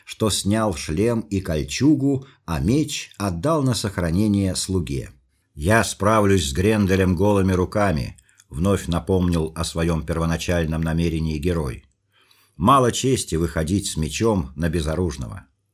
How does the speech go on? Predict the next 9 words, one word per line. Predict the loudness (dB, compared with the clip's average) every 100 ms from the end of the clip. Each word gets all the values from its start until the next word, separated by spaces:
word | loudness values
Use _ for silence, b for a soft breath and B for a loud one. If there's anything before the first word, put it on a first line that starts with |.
| _ _ _ _
Затем | -6 0 0 2 2 4
Беовульф | 2 4 4 2 0 -2 -14 -10
склонил | -6 -2 0 0 -2
голову | 0 0 0 0 -2
на | -2 -4
пестроцветное | -4 -6 -4 -4 -2 0 0 0 -2 -4
изголовье | -6 -8 -6 0 0 2 0 -2
своего | -2 -2 0 0
ложа. | 0 0 -2 -8 -16